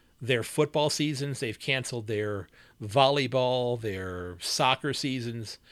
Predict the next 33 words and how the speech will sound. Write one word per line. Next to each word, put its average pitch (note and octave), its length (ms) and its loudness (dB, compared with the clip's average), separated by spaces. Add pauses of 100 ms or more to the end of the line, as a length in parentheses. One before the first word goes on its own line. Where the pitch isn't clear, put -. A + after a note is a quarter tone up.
(340)
uh, B2 160 4
due C3 160 2
to C3 100 0
the A2+ 60 -4
covid C3+ 380 2
outbreak. G2+ 540 -4 (540)
Uh, A2+ 200 -2
the G#2 140 -2
Mid-American D3+ 720 0
Conference, G2+ 600 -4
which B2 200 -8
is G#2+ 320 -4 (180)
actually B2 320 -4
the A2+ 160 -6
school D3 340 -2
that B2 120 0
I B2+ 80 2
went A#2+ 200 0
to - 60 -20
college A#2 380 -2
in, G2 120 -4
Bowling A2+ 300 -4
Green A2+ 180 -6
State B2 200 -2
University. A2 680 -2 (380)
This B2 200 -4
is A#2 100 -6
the A2+ 100 -8
University A2+ 560 -2
of G2 120 -6 (120)
Akron A2+ 480 -2
and F2+ 160 -10
Toledo A2+ 800 -4